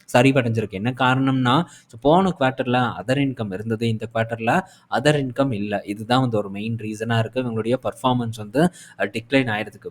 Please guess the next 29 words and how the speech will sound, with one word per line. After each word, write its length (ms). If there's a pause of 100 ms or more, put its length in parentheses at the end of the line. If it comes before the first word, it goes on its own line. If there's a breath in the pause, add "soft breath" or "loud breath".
But 280
ஒரு 300
ஃப்ளாட்டான, 600
ஒரு 180
மினிமலான 560
ஒரு 280
குரோத்தை 400 (320 soft breath)
ஏ 120
சி 140
சி 160
சிமெண்ட் 440
பார்த்தீங்கன்னா 240
இந்த 260
குவார்ட்டர்ல 380 (100)
டெலிவர் 380
பண்ணியிருக்காங்க. 760 (220 loud breath)
So, 180
பார்ப்போம் 400
திரும்ப 280
இங்கிருந்து 340
ஒரு 100
ஏற்றத்தை 420
கொடுக்குதான்ட்டு, 880
இல்ல 280
இங்கிருந்து 400
இன்னொரு 300
ஒரு 200
டவுன்ஃபால் 520
வந்ததுன்னா, 360